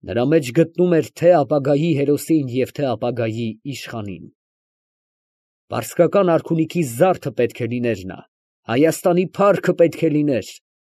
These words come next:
Բայց այժմ սարսափեցնում էր նրան այն մտածությունը.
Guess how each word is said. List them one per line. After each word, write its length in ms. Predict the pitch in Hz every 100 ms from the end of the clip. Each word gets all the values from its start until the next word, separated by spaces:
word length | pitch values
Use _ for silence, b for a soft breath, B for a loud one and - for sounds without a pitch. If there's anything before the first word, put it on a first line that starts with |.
| _ _ _ _ _ _ _ _ _ -
Բայց 280 | 117 143 180
այժմ 320 | 175 156 175
սարսափեցնում 840 | - 180 - 185 185 175 - 208
էր 140 | 180 135
նրան 340 | 147 165 156
այն 140 | 165
մտածությունը. 720 | 151 156 151 160 147 190 156